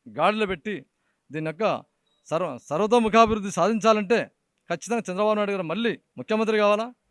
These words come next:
ఈ రాష్ట్రాన్ని గాడిలో పెట్టాలని చెప్పేసి కోరికతో అందరూ స్వచ్ఛందంగా వచ్చేసి ఆ వైసీపీలో ఉండే వాళ్ళు కూడా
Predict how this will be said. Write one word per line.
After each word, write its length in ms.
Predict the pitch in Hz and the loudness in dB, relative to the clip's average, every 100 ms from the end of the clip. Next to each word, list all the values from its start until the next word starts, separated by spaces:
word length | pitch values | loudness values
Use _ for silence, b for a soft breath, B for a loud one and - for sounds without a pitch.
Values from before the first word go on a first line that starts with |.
| _ - | _ -12
ఈ 80 | 151 | -4
రాష్ట్రాన్ని 500 | 151 208 - 226 202 | 0 0 2 0 0
గాడిలో 260 | 185 190 | 0 0
పెట్టాలని 320 | 185 180 175 160 | -2 -4 -6 -8
చెప్పేసి 380 | 147 165 165 | -8 -8 -8
కోరికతో 520 | 123 185 196 208 175 - _ - | -6 -4 -4 -2 -2 -4 _ -6
అందరూ 180 | 196 | -2
స్వచ్ఛందంగా 540 | 202 170 170 247 254 240 | -2 -4 -2 0 2 2
వచ్చేసి 460 | 190 214 190 156 - _ - | 0 0 0 -4 -8 _ -6
ఆ 100 | 151 | -4
వైసీపీలో 420 | 139 185 233 214 | -2 -2 -2 -2
ఉండే 160 | 226 220 | -2 0
వాళ్ళు 260 | 214 214 | 0 2
కూడా 280 | 220 233 151 | 2 2 2